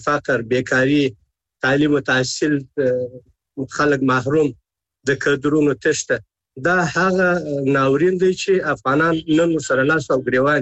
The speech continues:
دي. دوی د دې دپاره چې د دغو حقایقو څخه، یعنې خلک او نړیوال غافل وساتي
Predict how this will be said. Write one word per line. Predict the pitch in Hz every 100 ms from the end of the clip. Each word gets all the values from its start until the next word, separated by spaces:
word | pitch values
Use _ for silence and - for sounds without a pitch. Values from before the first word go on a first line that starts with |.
| 117
دي. | 110 _ - _
دوی | 175
د | 190 196
دې | 202
دپاره | 202 196 196
چې | 190 - 202 - _ _
د | 151 156
دغو | 190 165
حقایقو | 147 156 180 185 165
څخه، | - 135 147 135 131 127 143 127 135
یعنې | 135 139 127 _ _ _
خلک | - 180 180 147 131
او | 131 127
نړیوال | 131 127 147 175 175 156 143 135 147 135
غافل | 135 - 214
وساتي | 214 202 208 190 -